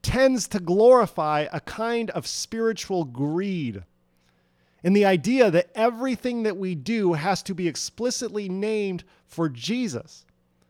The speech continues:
And when I hear about this spiritual greed that church often glorifies, I am transported back to this story where Jesus is washing the disciples' feet. He says, "Here is a gift." And Peter looks at that gift and says,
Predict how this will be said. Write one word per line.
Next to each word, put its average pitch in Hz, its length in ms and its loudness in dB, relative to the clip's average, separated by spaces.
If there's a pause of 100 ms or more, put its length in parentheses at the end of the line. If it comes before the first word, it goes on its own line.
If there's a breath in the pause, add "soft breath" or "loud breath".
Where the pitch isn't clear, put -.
(1120)
And 190 100 2
when 214 100 8
I 196 100 8
hear 302 340 2
about 220 220 4
this 175 140 -2
spiritual 247 440 -4
greed 202 300 -4
that 175 120 -4
church - 500 -4 (220)
often 202 440 0
glorifies, 165 720 0
I 170 100 -2
am 170 100 -2
transported 226 880 -2
back 208 260 -2
to - 80 -12
this 175 140 -6
story 254 440 2
where 156 160 0
Jesus 190 440 -6
is 165 120 -8
washing 196 440 0
the 208 60 -6
disciples' 190 520 -4
feet. 226 300 -12
He 160 80 -10
says, 170 340 -4
"Here 214 460 -6
is 151 220 -8
a 147 60 -6
gift." 151 520 -4 (320 loud breath)
And 127 180 -10
Peter 247 460 -2
looks 202 380 0
at 220 60 -12
that 196 200 -2
gift 180 240 -4
and 165 120 -6
says, 156 340 -2